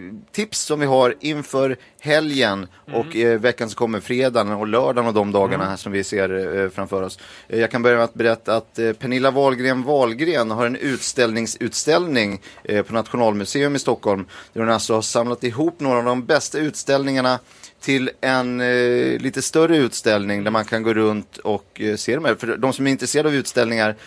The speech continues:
Speaker 1: så är det en, eh, otroligt bra utställning,
Speaker 3: Kul.
Speaker 1: eh, att
Speaker 2: Ja,
Speaker 1: gå
Speaker 2: just
Speaker 1: på.
Speaker 2: det. Det var roligt också det där med namnet. Eh,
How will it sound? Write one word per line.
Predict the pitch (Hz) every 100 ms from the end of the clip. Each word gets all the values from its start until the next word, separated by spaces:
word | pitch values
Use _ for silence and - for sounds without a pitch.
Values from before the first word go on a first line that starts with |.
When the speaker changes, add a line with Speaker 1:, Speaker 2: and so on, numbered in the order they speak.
| - -
Speaker 1:
så | -
är | 110
det | 107 107
en, | 104 107
eh, | 104 101 98
otroligt | 120 175 117 -
bra | 107 98
utställning, | 98 98 - 95 92 87 - _ -
Speaker 3:
Kul. | 165 - -
Speaker 1:
eh, | -
att | -
Speaker 2:
Ja, | -
Speaker 1:
gå |
Speaker 2:
just | 190 - -
Speaker 1:
på. | 113 - - - -
Speaker 2:
det. |
Det | 180 214
var |
roligt | 208 208 240 277
också | 262 170
det |
där | 147
med | 143 143
namnet. | 180 208 165 - - - - - -
Eh, | 135 127 120 120